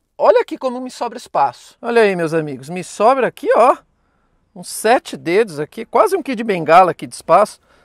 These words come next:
Tô bem confortável, tem porta-revista nos dois bancos, o túnel central é quase que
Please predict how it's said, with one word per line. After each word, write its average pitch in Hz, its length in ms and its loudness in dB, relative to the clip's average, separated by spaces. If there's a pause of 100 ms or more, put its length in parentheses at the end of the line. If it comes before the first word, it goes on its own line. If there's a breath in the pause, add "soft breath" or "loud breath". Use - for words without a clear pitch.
(100)
Tô 160 120 -6
bem 190 180 -2
confortável, 190 880 4
tem 170 160 -12
porta-revista 156 680 -8
nos 135 160 -14
dois 113 200 -14
bancos, 208 680 -2 (340 soft breath)
o 277 160 -2
túnel 240 340 -2
central 190 500 -4
é 170 80 0
quase 196 320 -2
que - 200 -14